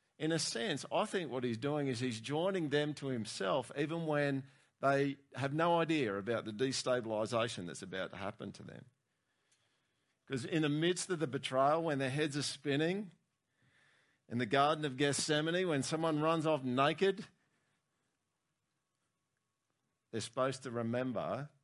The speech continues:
he said that would happen. And when he said it would happen, it's a prophecy about something coming true which points to the fact that he's divine, he's God, and you can trust in him.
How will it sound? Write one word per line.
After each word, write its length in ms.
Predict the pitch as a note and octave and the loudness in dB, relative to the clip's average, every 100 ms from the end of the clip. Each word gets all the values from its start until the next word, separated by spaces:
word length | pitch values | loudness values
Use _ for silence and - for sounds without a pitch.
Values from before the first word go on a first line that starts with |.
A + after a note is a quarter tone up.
| _ _ _ - | _ _ _ -12
he 100 | G2+ | -8
said 380 | - C3 A#2+ | -4 -4 -2
that 180 | C3 B2+ | -2 -6
would 140 | C#3+ C#3 | -8 -6
happen. 520 | D3 D3+ A#2 G2 E2+ - _ _ _ | -6 -8 -8 -12 -12 -18 _ _ _
And 140 | A2 A2 | -6 -4
when 120 | A#2 | -4
he 80 | A2 | -4
said 340 | - D3 D#3+ | -2 -2 -2
it 80 | F3 | -4
would 160 | F3 D#3 | -4 -2
happen, 500 | A2+ - F#2 A2+ C3+ _ _ - | -2 -4 -6 -8 -12 _ _ -8
it's 220 | A#2+ B2+ | -6 -6
a 40 | |
prophecy 840 | - - E3 D#3+ E3 - A#2 A2 B2 | -8 -4 -4 -2 -6 -4 -4 -4 -4
about 340 | G#2+ B2+ - | -4 -4 -4
something 360 | - B2 D3+ D#3+ | -6 -6 -6 -2
coming 280 | E3 F3 E3+ | -2 -2 -4
true 200 | B2+ A2+ | -6 -6
which 280 | A#2+ - - | -6 -8 -12
points 400 | D#3+ E3 E3+ - | -6 -4 -6 -10
to 120 | C#3+ | -8
the 100 | C3 | -8
fact 340 | - A2 A2 | -2 -2 -2
that 140 | A2+ G#2+ | -8 -2
he's 240 | C3+ C3+ | -2 -2
divine, 380 | C3+ A2 A#2 G#2+ | -4 -2 -2 -2
he's 320 | A2+ C3+ C3+ | -2 -2 -4
God, 300 | - G#2 G#2 | -4 -4 -2
and 120 | G#2+ | -4
you 80 | G#2+ | -6
can 140 | A2 | -8
trust 360 | F#2 A2 G#2 - | -8 -6 -6 -8
in 160 | F#2 D#2 | -10 -10
him. 260 | E2 A1+ | -10 -12